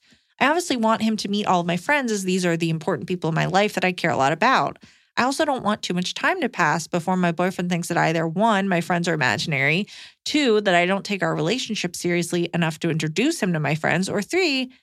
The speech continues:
I just depend on his friend group to do fun things regularly.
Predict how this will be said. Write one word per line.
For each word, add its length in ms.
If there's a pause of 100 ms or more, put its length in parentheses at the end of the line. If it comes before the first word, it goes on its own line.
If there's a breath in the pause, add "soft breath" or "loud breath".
(120)
I 80
just 220
depend 300
on 120
his 240
friend 320
group 340
to 120
do 120
fun 280
things 240
regularly. 640